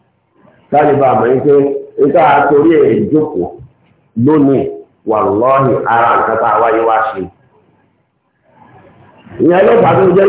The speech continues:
pé a rí nínú àwọn àfẹ́ tí wọ́n fẹ́ yàwó. Kí wọ́n wí sí àwọn ọ̀fẹ́ bímọ, torí wàhálà ọmọ bíbí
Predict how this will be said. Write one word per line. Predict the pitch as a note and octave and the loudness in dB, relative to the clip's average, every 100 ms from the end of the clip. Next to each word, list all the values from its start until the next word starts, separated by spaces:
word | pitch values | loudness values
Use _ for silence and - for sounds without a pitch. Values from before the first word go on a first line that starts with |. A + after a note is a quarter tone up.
| F#3+ | 2
pé | F#3+ | 2
a | E3+ F3 | 2 2
rí | G3 | 2
nínú | G3 F#3+ | 2 2
àwọn | D3+ D3 | 0 0
àfẹ́ | C3+ C3 B2+ E3+ F3 E3+ - - - _ _ _ _ - | -2 -4 -2 -2 -2 -2 -8 -20 -20 _ _ _ _ -2
tí | |
wọ́n | E3+ D3 B2 | 0 0 0
fẹ́ | D#3 | 2
yàwó. | D#3+ - - - - - _ _ _ _ _ _ - - - _ _ _ _ _ | 2 2 0 -4 -8 -16 _ _ _ _ _ _ -20 -20 -20 _ _ _ _ _
Kí | D#3 | -2
wọ́n | F3+ G3+ | 0 2
wí | D#3 D#3+ | 2 2
sí | E3 | 2
àwọn | C#3+ C3 | 2 2
ọ̀fẹ́ | B2+ B2+ C#3 | 0 0 0
bímọ, | C#3 B2 A#2 B2+ - _ _ _ C#3+ | 0 0 -2 -6 -14 _ _ _ -2
torí | D#3 | 0
wàhálà | F3+ C#3+ C3+ C#3 C#3+ C#3+ B2+ | 2 2 2 2 0 2 2
ọmọ | B2 B2 | 2 0
bíbí | A#2 C#3 B2 | 0 0 0